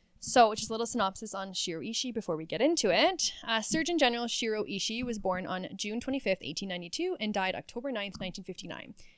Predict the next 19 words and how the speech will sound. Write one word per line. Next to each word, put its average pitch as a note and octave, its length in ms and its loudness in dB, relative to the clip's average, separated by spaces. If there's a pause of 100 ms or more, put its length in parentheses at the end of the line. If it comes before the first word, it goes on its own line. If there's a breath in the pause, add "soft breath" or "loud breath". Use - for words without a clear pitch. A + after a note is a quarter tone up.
(100)
He - 100 -2
was G#3+ 80 2
a G#3 60 -2
Japanese F#3+ 380 2
war G3+ 180 -2
criminal, C#4 420 0
microbiologist, G3 920 4
and D#3 100 -8
army G3+ 240 -4
medical D4 320 0
officer E3+ 500 -2
who A3 60 -12
was G#3 140 -6
director F#3+ 340 -6
of F#3+ 200 -4
Unit A#3+ 340 -2
seven B3+ 380 -2
three C#4+ 200 -6
one, F3 360 0